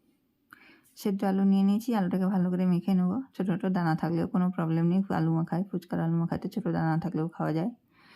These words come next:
এবার ছোলা আর মটরের সেদ্ধ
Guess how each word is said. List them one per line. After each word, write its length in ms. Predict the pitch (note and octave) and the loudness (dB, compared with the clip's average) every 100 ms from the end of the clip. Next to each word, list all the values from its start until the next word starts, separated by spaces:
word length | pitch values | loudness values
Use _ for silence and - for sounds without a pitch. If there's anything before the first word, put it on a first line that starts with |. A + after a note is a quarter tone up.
| - _ - | -20 _ -8
এবার 200 | B3+ F3 | -2 -2
ছোলা 360 | E3+ F#3+ F3 F#3 G3 G3 | -2 -2 0 2 2 2
আর 180 | F#3+ G3 - _ _ _ _ - - F3+ | 0 -2 -6 _ _ _ _ -8 0 2
মটরের 420 | F3+ F#3 F#3 F#3 | 4 2 0 -2
সেদ্ধ 220 | F#3+ F#3+ | -2 -2